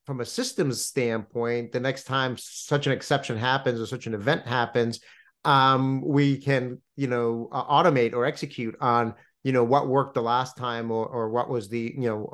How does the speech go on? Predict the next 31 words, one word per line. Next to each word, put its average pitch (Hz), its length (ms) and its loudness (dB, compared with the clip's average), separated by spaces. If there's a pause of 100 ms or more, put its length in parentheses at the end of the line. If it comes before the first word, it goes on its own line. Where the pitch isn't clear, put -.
what 131 180 0
would 135 80 4
be 123 80 4
an 113 80 2
appropriate 131 600 0
corrective 113 420 0
action 113 420 0
or 107 100 -4
response 143 600 0
or, 104 240 -2 (180)
you 127 80 -2
know, 117 80 4
particular 110 400 -2
situation. 104 640 -4 (300)
So, 147 100 2
so 156 160 6
I 190 60 6
think 240 140 2
that's 180 140 4
an 147 120 6
interesting 143 420 0
aspect 120 460 -2
of 107 80 -6
this 113 180 -2
as 107 140 -8
well, 120 140 2
that, 113 140 0
that 107 120 -2
whole 123 240 -4
cognitive 139 600 -2
area. 98 300 -2